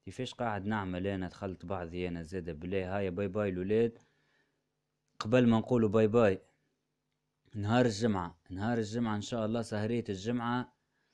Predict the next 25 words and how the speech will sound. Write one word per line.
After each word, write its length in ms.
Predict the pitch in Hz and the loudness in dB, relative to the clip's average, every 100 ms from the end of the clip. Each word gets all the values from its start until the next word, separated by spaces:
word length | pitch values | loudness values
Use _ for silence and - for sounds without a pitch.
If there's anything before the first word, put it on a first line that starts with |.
| _ _ _ - | _ _ _ -4
أميكال 560 | 120 117 104 120 117 120 | 0 2 0 0 0 0
بين 300 | 95 120 110 | 0 0 0
سي 280 | 92 123 117 | -2 -2 -2
دبليو 400 | 113 104 107 113 | 0 -2 -2 -2
سي 300 | 107 117 98 | -2 -2 -2
تونيزيا 840 | - 123 117 110 113 117 120 110 _ _ _ | -2 0 2 0 0 0 -2 -6 _ _ _
و 60 | 98 | -16
سي 240 | - 123 | -6 -4
دبليو 360 | 101 113 107 104 | -2 -2 -2 -6
سي 320 | - 110 - | -6 -6 -6
ألجيريا. 560 | 110 107 101 92 87 85 | -6 -4 -2 -2 -2 -6
سي 240 | - 110 | -8 -8
دبليو 300 | 101 101 98 | -6 -6 -6
سي 260 | 98 110 95 | -6 -6 -4
ألجيريا 440 | 101 98 104 101 | -4 -2 -2 0
ماهوش 640 | 98 101 101 98 104 120 - | -2 -4 -4 -4 -6 -8 -6
خايب 300 | 110 104 82 | -4 -4 -6
حتى 340 | - 117 101 | -8 -6 -6
طرف، 420 | - 117 117 - | -4 -6 -6 -8
والجير 340 | 101 95 113 107 | -6 -2 -2 0
ماهيش 220 | 107 107 | -4 -6
بتكون 240 | - 107 | -10 -10
سهلة 380 | 95 113 98 92 | -6 -6 -6 -6
حتى 380 | - 120 - 98 | -6 -10 -8 -8
طرف. 420 | 104 110 110 _ | -6 -8 -10 _